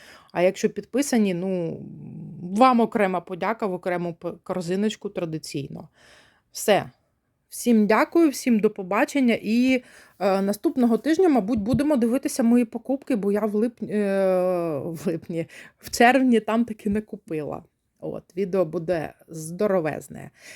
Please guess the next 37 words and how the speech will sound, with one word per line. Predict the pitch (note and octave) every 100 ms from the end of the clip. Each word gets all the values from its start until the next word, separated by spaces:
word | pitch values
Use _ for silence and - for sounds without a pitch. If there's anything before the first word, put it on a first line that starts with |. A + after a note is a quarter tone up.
| -
І | G3
я | A3
вам | C#4 D#4
ще | -
заборгувала | C4+ B3+ G#3+ B3+ A#3 C4 D4 B3
відео | A3 A3+ B3 A3+
про, | - A3 A#3 A#3 A3+ A3 - - _ _ _ _ -
е, | G3 G3+
об'ємну | G#3 G3+ G3 G3 G#3+ B3+ A#3
сніжинку, | A3 A3+ A3+ G#3+ E4+ G4+ - F#3 E3 - _ _ _ _
як | F#3 F3 -
я | F#3+
її | F3+
вишивала, | F#3 F#3+ F#3 F#3 F3
збирала, | F3 F3 F#3 E3+
і | - F#3+
відео | A#3+ C4+ C#4
про | A#3+
виш-, | G#3+ G#3+ F#3
двостороннє | F#3 G#3 - G#3+ A3+ A#3+
вишивання | A3+ A3 G3+ G#3 G#3+ G3
бісером. | F3+ F#3 - D3+ C3 - _ _ _ _ -
Е, | E3+ E3+
відео | F3 G#3+ A3+
про | A3 A3
сніжинку | A3+ A3+ A#3 A#3 A3+
я | G#3 G#3+ G#3+ G3+
зняла, | F#3 F3 G3+ G3+ G#3 G#3+ F#3+
зробила, | F#3 G3+ F#3+ C4 E4+ D#4 C4+ G#3
а | F#3+ G3 F#3+ F#3 F3+ F3 E3+ E3
мені | F#3 G#3+
треба | A#3 G#3 G3+
фотку | G#3 G#3+ F#3+ -
на | F3
заставку, | E3 E3 - C#3+ - -
я | D#3
н-, | D#3 D#3